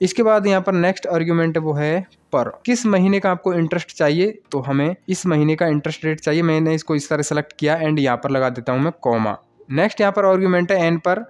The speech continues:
एन पर का मतलब कितने दिनों के लिए आप लोन ले रहे हो, number of per month। तो यहाँ पर मैं इसको सिलेक्ट करूँगा और कॉमा लगाऊंगा। अगला यहाँ पर है पीवी। पीवी का मतलब प्रिंसिपल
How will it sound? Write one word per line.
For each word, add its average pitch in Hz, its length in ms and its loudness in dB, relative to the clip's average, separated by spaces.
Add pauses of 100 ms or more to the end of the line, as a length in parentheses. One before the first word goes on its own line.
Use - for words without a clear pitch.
(120)
एन 165 140 2
पर 196 140 -2
का 202 100 2
मतलब 196 340 -2
कितने 202 320 2
दिनों 175 260 2
के 185 120 -2
लिए 185 100 4
आप 180 200 0
लोन 160 340 2
ले 147 140 2
रहे 143 120 2
हो, 143 80 2
number 160 240 2
of 175 80 0 (100)
per 147 100 0
month। 185 340 -2
तो 139 100 -8
यहाँ 147 280 -2
पर 165 140 -2
मैं 170 200 -2 (380)
इसको 151 220 -6
सिलेक्ट 156 260 -6
करूँगा 151 380 0 (200)
और 147 220 -6 (100)
कॉमा 151 220 2
लगाऊंगा। 110 460 -4 (140)
अगला 185 260 2
यहाँ 196 180 2
पर 190 100 2
है 208 80 2 (160)
पीवी। 180 340 0
पीवी 175 280 -2
का 190 100 0
मतलब 185 360 -2
प्रिंसिपल 170 540 0